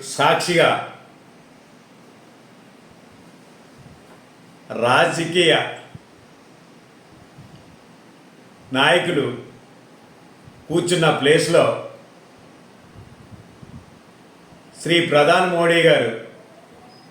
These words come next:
పవన్ కళ్యాణ్ గారిని పవన్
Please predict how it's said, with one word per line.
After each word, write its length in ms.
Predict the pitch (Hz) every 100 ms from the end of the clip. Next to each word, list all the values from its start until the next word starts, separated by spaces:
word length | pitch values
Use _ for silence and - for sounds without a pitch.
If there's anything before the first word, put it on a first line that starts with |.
| -
పవన్ 300 | 135 175 185 180
కళ్యాణ్ 380 | 175 175 170 160
గారిని 340 | 147 123 120 117 - - - - - - - - - - - - - - - - - - - - -
పవన్ 280 | 127 165